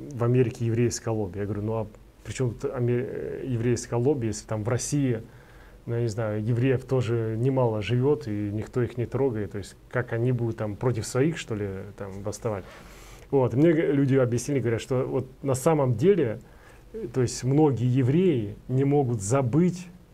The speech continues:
погромов, то есть там в с-, более чем столетней давности. То есть религия, чем она в, в каком-то смысле опасна? Что если оно, оно начинает кодифицировать историю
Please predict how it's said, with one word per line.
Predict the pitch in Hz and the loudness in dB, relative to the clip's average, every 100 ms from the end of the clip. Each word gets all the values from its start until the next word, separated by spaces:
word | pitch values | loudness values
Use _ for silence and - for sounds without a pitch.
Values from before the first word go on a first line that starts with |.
| - - | -12 -2
погромов, | 135 131 143 135 101 - - - - - - - - | 2 4 4 4 -2 -10 -20 -20 -20 -20 -20 -20 -10
то | 110 | -8
есть | 101 - | -6 -6
там | 107 98 104 131 160 - - - | -6 -8 -12 -16 -18 -20 -20 -12
в | - | -6
с-, | - - - - 147 - - - - | -6 -6 -10 -8 -10 -12 -20 -20 -6
более | 120 151 143 | 2 4 4
чем | 131 127 | 2 0
столетней | - 139 135 127 123 | 2 2 2 0 0
давности. | 127 107 95 - - - - - | 0 -2 -6 -12 -16 -16 -18 -4
То | 139 | 0
есть | 131 | 2
религия, | 143 170 214 147 | 4 6 6 4
чем | 131 160 147 | 4 4 4
она | 135 120 | 2 0
в, | 123 123 127 | -2 -4 -4
в | |
каком-то | 135 120 123 | -2 -2 -2
смысле | - 143 123 123 | -2 -2 0 -2
опасна? | 120 127 110 - 90 - - - - - - - | 0 -2 -2 -8 -12 -14 -20 -20 -20 -20 -20 -16
Что | - 135 | -2 2
если | 127 151 143 139 - | 6 4 4 0 2
оно, | 127 151 160 | 4 4 4
оно | 143 151 | 4 4
начинает | 156 135 139 139 135 | 4 2 2 2 4
кодифицировать | 135 123 131 127 160 135 110 101 | 2 2 0 2 2 2 0 -4
историю | 127 - 131 104 95 | -6 0 0 0 -6